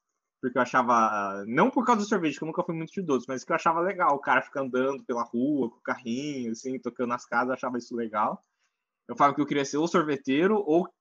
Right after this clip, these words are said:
ou ia ser carteiro, porque eu também achava legal o cara andar e ficar entregando as cartas na casa das pessoas. Eu falava isso.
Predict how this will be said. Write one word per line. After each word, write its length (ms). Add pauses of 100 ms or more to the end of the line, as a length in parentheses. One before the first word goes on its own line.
(100)
ou 360
ia 160
ser 960
carteiro, 640
porque 200
eu 60
também 240
achava 280
legal 300
o 40
cara 240
andar 360
e 40
ficar 140
entregando 320
as 100
cartas 420
na 120
casa 200
das 120
pessoas. 320
Eu 100
falava 280
isso. 260